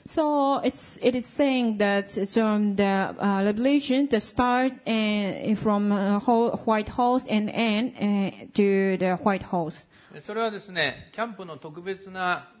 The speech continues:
Speaker 2: 御心の、えー、現れがその白馬という名前に現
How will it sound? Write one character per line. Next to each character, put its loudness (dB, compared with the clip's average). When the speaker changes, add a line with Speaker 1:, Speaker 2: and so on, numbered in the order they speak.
Speaker 2:
御 -18
心 -10
の、 -10
え -12
ー、 -2
現 -2
れ -4
が -4
そ -20
の -16
白 -14
馬 -14
と -20
い -18
う -20
名 -18
前 -18
に -18
現 -14